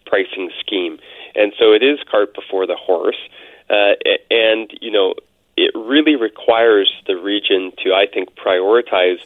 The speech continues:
you know, where the investments should be. There's a lot of talk right now about, uh, a extension of SkyTrain to U B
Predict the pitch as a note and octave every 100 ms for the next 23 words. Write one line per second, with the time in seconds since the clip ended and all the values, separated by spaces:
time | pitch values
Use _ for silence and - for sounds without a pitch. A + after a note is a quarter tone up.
0 | - - - - - F#2 F2 - F#2+ G#2
1 | A2+ A#2 G#2+ F#2+ - G#2 F#2+ G2 G2 -
2 | G2+ F2+ - - - - G2+ - C#3 G#2+
3 | F2+ F2+ - - - - G2 F#2+ G2+ A2
4 | - G#2 G#2+ G#2+ G2+ G2+ F#2+ F#2+ - G2+
5 | G2 - - _ _ F2+ F2+ F2+ - -
6 | F#2+ F#2 F#2+ F2 - - G#2 G2+ G#2 G2
7 | F2+ F2+ - - - - G2+ G2+ - G#2+
8 | F#2+ F#2+ - - - G#2 G2+ G2+ G2 F#2+